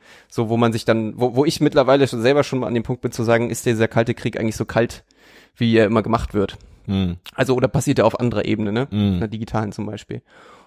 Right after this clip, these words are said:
Speaker 1: Und, ähm, es gab eine, einen Vorfall,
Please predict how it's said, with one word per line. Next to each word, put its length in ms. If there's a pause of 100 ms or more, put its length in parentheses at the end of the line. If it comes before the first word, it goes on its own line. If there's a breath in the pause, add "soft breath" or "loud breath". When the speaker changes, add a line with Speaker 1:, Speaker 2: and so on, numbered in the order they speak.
(140 soft breath)
Speaker 1:
Und, 520
ähm, 480
es 160
gab 320
eine, 380
einen 100
Vorfall, 520